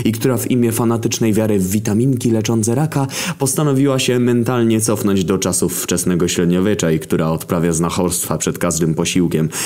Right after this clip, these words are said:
I która gotowa jest doświadczyć kontaktu z czwartą gęstością wszechświata. I która ostatecznie rzuciła studia medyczne, by samodzielnie zgłębiać tajniki leczenia bioenergoterapią.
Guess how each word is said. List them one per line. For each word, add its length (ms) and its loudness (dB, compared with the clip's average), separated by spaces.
I 100 0
która 260 0
gotowa 380 0
jest 160 2
doświadczyć 640 -2
kontaktu 520 -2
z 60 -2
czwartą 640 -2
gęstością 680 -2
wszechświata. 720 -4
I 100 0
która 500 -2
ostatecznie 720 -2
rzuciła 380 0
studia 380 0
medyczne, 460 0
by 160 -2
samodzielnie 600 0
zgłębiać 420 0
tajniki 500 0
leczenia 420 0
bioenergoterapią. 1120 -2